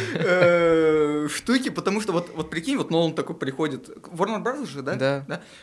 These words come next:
Speaker 1: Вот приходит такой Warner Brothers, такой говорит, в-, короче, ложит стопку вот с объе-, вот с концепцией своего фильма, и вот на него смотрит вот такой продюсер, э, и я вот просто не понимаю, вот к-,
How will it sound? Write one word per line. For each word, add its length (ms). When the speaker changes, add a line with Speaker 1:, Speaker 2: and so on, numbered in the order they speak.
Speaker 1:
Вот 140
приходит 340
такой 220
Warner 380
Brothers, 420
такой 220
говорит, 400
в-, 420
короче, 300
ложит 480
стопку 600
вот 340
с 280
объе-, 280
вот 260
с 100
концепцией 560
своего 680
фильма, 360
и 120
вот 220
на 100
него 160
смотрит 300
вот 120
такой 220
продюсер, 580
э, 760
и 300
я 80
вот 100
просто 220
не 80
понимаю, 300
вот 100
к-, 140